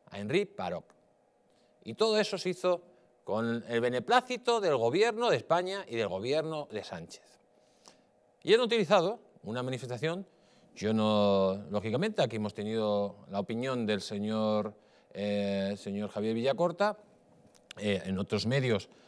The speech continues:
han salido, pues, gritos que, lógicamente, yo no comparto para nada, eh,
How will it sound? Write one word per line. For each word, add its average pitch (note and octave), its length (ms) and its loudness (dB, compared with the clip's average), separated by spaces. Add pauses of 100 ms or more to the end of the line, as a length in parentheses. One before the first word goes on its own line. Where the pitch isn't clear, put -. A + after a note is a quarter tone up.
(200)
han F2 100 -10
salido, A2 560 2 (420)
pues, G2 240 -4
gritos B2+ 460 2
que, F#2+ 140 -4
lógicamente, G#2 640 2
yo G#2 160 0
no A2 160 0
comparto G#2+ 600 0
para G#2+ 260 2
nada, D#3+ 420 0 (320)
eh, A2 260 -8